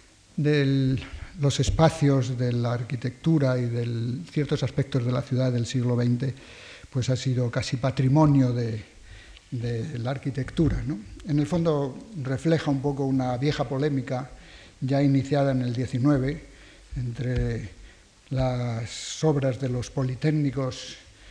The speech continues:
y la de los poetas, la de los arquitectos o los artistas, el, el ingeniero frente al, frente al, al artista, ¿no?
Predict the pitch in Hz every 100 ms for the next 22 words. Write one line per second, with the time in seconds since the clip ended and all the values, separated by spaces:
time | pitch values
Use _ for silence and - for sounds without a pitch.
0 | - - 165 127 123 123 120 117 120 107
1 | - 127 147 147 135 120 123 120 120 127
2 | 117 123 113 120 147 - 147 123 127 120
3 | 120 - 170 - 143 123 123 131 196 214
4 | 143 139 127 135 151 160 160 156 135 147
5 | 135 139 127 120 185 117 - - - -
6 | - - 139 139 131 131 127 120 117 120
7 | - 143 123 123 - 156 - 107 117